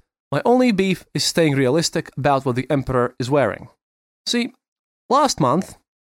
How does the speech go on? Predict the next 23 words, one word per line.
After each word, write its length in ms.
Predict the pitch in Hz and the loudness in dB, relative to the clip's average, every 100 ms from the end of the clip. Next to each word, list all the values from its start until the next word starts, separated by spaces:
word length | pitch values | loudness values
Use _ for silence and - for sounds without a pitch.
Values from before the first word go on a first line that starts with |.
| _ _ _ _ _ - | _ _ _ _ _ -4
that 200 | 139 139 | -4 -2
is 140 | 123 | -6
June, 460 | 113 160 117 131 135 _ - | -2 -2 0 -2 -4 _ -2
Norway's 400 | 170 202 196 185 | 2 2 2 0
former 420 | - 208 202 180 | 0 2 4 2
Environment 500 | 170 170 175 156 127 | 4 4 2 2 0
Minister 440 | 156 143 - 135 _ | 0 -2 -2 -4 _
Erik 240 | 190 175 - | 0 0 0
Solheim 640 | - 208 233 - 127 117 | -2 0 -2 -2 -4 -4
tweeted 340 | - 202 185 160 | -4 0 0 2
about 280 | 156 151 - - _ | 2 2 -2 -20 _
China's 380 | - 202 208 185 | -2 0 2 0
autonomous 540 | 185 170 165 165 165 - | -2 -2 0 0 0 0
electric 400 | 160 160 - - | 0 0 -4 -6
train 340 | - 185 180 | 0 2 2
that 100 | 151 | 0
doesn't 280 | 156 147 135 | -2 0 -2
need 120 | 165 | -2
additional 380 | 131 147 160 139 | -2 -4 -2 -2
tracks, 420 | - 160 98 - - _ | 0 -2 -2 -10 -12 _
saying 320 | - 185 185 | -4 0 0
it 140 | 170 170 | 0 0
was 180 | 165 | -2